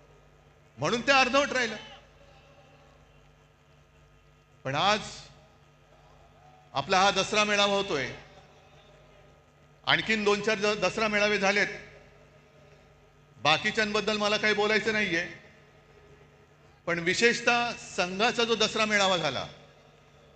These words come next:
त्या संघाच्या दसरा मेळाव्याबद्दल मी जरूर बोलणार आहे, कारण शंभर वर्ष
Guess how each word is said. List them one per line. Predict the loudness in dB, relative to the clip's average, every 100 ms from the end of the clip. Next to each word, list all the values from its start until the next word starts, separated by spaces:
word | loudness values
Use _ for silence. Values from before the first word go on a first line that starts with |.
| -20 -20 -20 -20 _ _ _ -2
त्या | -2
संघाच्या | 0 -2 0 2 2
दसरा | 0 0 -2
मेळाव्याबद्दल | 0 0 0 -2 -4 -6
मी | -4
जरूर | -2 -2 0
बोलणार | -2 -4 -8
आहे, | -10 -16 -20 -20 -20 -20 -20 -20 -20 -20 -20 _ -20 -20 _ -4
कारण | 0 2
शंभर | 0 -4 -2 0 2
वर्ष | 2 0 0